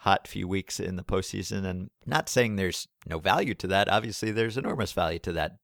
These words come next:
But we have M V Ps awarded to people who are good in the playoffs, too. We have World Series M V Ps. We have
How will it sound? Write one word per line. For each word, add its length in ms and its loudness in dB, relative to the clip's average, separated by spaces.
But 340 10
we 180 -2
have 400 4
M 120 -2
V 80 0
Ps 320 0
awarded 480 0
to 280 0
people 280 0
who 80 2
are 100 6
good 180 2
in 100 -2
the 40 -4
playoffs, 480 2
too. 180 2
We 140 0
have 100 0
World 220 0
Series 380 2
M 80 2
V 100 0
Ps. 320 -2
We 120 0
have 200 0